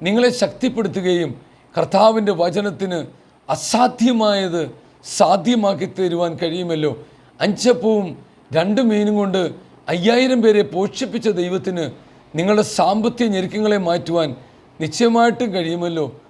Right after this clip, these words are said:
ദൈവവചനം കേൾക്കുമ്പോഴാണല്ലോ പരിശുദ്ധാത്മാവ് ഉള്ളിൽ വരികയും നമ്മുടെ അവസ്ഥകൾക്ക് മാറ്റം വരുത്തുകയും ചെയ്യുന്നത്. രണ്ട് കൊരിന്ത്യർ ഒന്നിൻ്റെ ഒൻപതിൽ എന്താണ് പറയുന്നത്?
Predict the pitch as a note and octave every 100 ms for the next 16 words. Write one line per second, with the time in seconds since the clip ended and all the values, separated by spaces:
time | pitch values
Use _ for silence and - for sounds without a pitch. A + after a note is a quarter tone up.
0 | _ D3+ F#3 A3 B3+ A#3+ A#3+ A#3+ G#3 D#3+
1 | F3 F3 F3+ F3+ E3 D#3+ D#3+ D#3+ B2+ -
2 | - _ _ - E3+ F#3 - A3+ G#3 G#3+
3 | G#3+ G3+ F3 F3 G3+ F3 E3 E3+ E3+ E3
4 | B2+ - _ _ - D3+ G3 F3 F3 F3+
5 | - A3+ G#3 F#3+ E3 F3+ - A3+ F#3 E3+
6 | F3 F3 D#3+ F3+ E3 D#3 D#3 C#3 - -
7 | - - F#3 A3 C4+ A3+ G3 G3+ F#3 D#3+
8 | A2+ - _ _ E3 G3+ B3+ A#3+ G3+ F#3+
9 | G#3 A3 A3 F#3 F3 G3 E3+ E3+ E3 E3
10 | D#3+